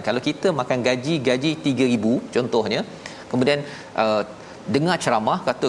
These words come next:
"Kita mesti seperti Abu Bakar," contohnya, kan, untuk bersama dengan Nabi. Sebenarnya bagi penceramah pun kena berjaga-jaga juga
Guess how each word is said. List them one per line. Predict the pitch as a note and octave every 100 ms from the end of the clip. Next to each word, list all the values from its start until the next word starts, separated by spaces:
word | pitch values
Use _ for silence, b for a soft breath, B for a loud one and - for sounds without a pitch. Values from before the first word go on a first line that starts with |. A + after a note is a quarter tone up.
| -
"Kita | E3 - E3+ D3 C#3+
mesti | D3+ - E3+ F3 D3 G#2 -
seperti | C#3+ D#3 D3 E3
Abu | D3 D3
Bakar," | D3 C3 - -
contohnya, | G2 G2+ G#2 G#2 B2
kan, | G2+ D#3
untuk | E3+ E3+ F3 E3+ - G#2
bersama | B2+ D3+ D#3 - E3 - E3 E3+ E3+
dengan | D3+ D3+ D#3+
Nabi. | D#3 A2 - B B B -
Sebenarnya | B2+ C3+ D3+ E3+ D#3
bagi | C3 C#3
penceramah | C#3+ C3+ C#3+ D#3+ E3+
pun | F3+ F3
kena | C#3 B2
berjaga-jaga | B2+ C3 C3 C3 B2+
juga | A2